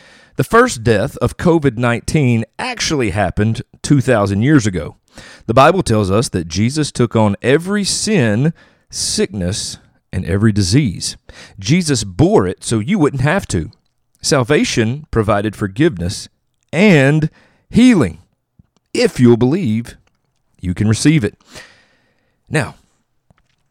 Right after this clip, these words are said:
I would say this. Yes, there is healing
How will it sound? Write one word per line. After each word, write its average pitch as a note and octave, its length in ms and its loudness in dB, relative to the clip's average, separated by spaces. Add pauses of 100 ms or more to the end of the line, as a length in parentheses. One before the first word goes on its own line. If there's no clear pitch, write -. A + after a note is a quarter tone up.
(200)
I B2 140 -4
would D#3+ 160 2
say E3 240 2
this. G2 520 -6 (520)
Yes, F2+ 580 -4 (680)
there A2+ 240 2
is F#2 200 -4
healing C3 640 -8